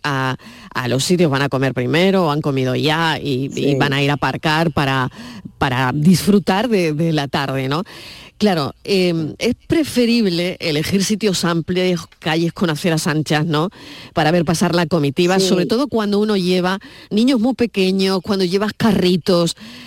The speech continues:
Speaker 1: eh, porque claro,
Speaker 2: Claro.
Speaker 1: el, el problema es meterte también con, con un carrito en un sitio de, de aglomeración, ¿no?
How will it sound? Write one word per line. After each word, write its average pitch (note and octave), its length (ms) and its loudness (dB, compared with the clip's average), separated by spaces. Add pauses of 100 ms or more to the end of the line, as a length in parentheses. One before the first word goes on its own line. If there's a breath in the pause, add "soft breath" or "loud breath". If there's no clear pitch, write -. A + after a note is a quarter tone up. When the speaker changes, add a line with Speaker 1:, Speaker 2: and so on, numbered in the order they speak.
(120)
Speaker 1:
eh, D3+ 320 -2
porque E3+ 240 0
claro, F3 280 2
Speaker 2:
Claro. D3 220 0
Speaker 1:
el, E3+ 140 0
el F3 220 0
problema G#3 800 2
es A3 400 -4
meterte F#3+ 500 0
también A3+ 440 0
con, E3 440 0 (540 loud breath)
con F3+ 200 2
un A#3 280 4
carrito A3+ 760 0
en F3 300 -2
un G3+ 140 2
sitio A3 340 0
de, E3+ 240 2
de D#3 160 -2
aglomeración, C#3 880 0
¿no? F#3 220 -2